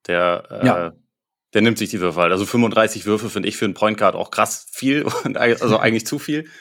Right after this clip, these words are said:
Speaker 1: Aber,
Speaker 2: Gut, der
Speaker 1: ähm,
Speaker 2: Point Shooting Guard und Power Forward in einem eigentlich. Also von daher ist da, da
Speaker 1: Genau,
Speaker 2: ist es
Speaker 1: aber
Speaker 2: okay.
Speaker 1: es, es ist halt bei denen einfach das Setup. Und jetzt
Speaker 2: Ja.
Speaker 1: gerade ist es auch so, also mehr oder weniger alternativlos, weil du halt jetzt sonst nicht so die Leute hast, die irgendwie groß für die Creation sorgen können.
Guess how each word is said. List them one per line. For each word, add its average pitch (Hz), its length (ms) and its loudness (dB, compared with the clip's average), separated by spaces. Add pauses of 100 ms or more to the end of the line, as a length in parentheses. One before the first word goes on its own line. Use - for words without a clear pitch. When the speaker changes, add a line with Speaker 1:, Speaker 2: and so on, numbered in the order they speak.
(360)
Speaker 1:
Aber, 101 560 4
Speaker 2:
Gut, 110 100 2
der 104 180 6
Speaker 1:
ähm, 95 40 0
Speaker 2:
Point 117 200 4
Shooting 127 280 0
Guard 110 160 4
und 104 80 -2
Power 113 240 4
Forward 107 240 2
in 98 80 -4
einem 95 240 -4
eigentlich. 85 240 -10
Also 87 160 -10
von 90 100 -10
daher 90 220 -6
ist - 180 -14
da, 95 100 -4
da 98 60 -8
Speaker 1:
Genau, 120 320 2
Speaker 2:
ist - 120 -6
es - 60 -10
Speaker 1:
aber 110 120 2
Speaker 2:
okay. 113 120 0
Speaker 1:
es, 92 240 -4
es 123 120 -2
ist 143 100 -4
halt 131 140 2
bei 117 100 4
denen 117 220 2
einfach 107 240 0
das - 180 -8
Setup. 95 380 -2
Und 92 180 -6
jetzt 107 140 0
Speaker 2:
Ja. - 40 -6
Speaker 1:
gerade 104 220 2
ist 98 140 -2
es 104 140 -4
auch 95 180 -2
so, 110 220 -6 (100)
also 87 320 -4 (220)
mehr 110 200 4
oder 107 160 4
weniger 98 240 0
alternativlos, 92 720 -4
weil 90 120 -2
du 85 80 -4
halt 90 100 -2
jetzt 87 120 -6
sonst 92 240 -6
nicht 95 140 -4
so 95 140 -4
die 95 100 -4
Leute 90 280 0
hast, 90 220 -4
die 92 40 -6
irgendwie 90 260 -6
groß 98 240 -4
für - 120 -8
die 90 180 -4
Creation 95 400 0
sorgen 92 240 -2
können. 90 260 -4